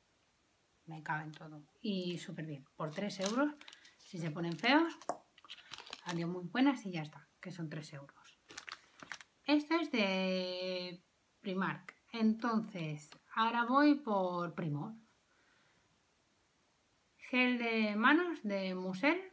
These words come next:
para uno de los baños, que este nos gusta mucho. Luego, de tema capilar, compré esta marca aquí, que Go Go se llama, Silver Reflex Shampoo, Cayos Cosmetics, eh,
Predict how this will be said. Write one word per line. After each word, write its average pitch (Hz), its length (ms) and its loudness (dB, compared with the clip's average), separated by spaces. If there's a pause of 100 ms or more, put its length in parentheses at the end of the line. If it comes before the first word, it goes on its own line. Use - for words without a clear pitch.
(100)
para 196 200 -2
uno 190 140 -2
de 175 120 -2
los 165 180 -4
baños, 330 340 6 (340)
que - 80 -10
este 185 200 -6
nos 170 180 -4
gusta 151 280 -8
mucho. 143 300 -14 (1500)
Luego, 226 280 4
de 185 600 -4
tema 254 220 6
capilar, 180 460 -2 (400)
compré 226 380 2
esta 294 180 4
marca 220 440 2
aquí, 294 320 4
que 226 240 -8 (600)
Go 196 360 0
Go 254 320 2
se 226 140 -4
llama, 294 420 6
Silver 214 480 0
Reflex 196 400 -4
Shampoo, 277 560 2 (1080)
Cayos 254 440 4
Cosmetics, 226 840 -6 (180)
eh, 196 560 -4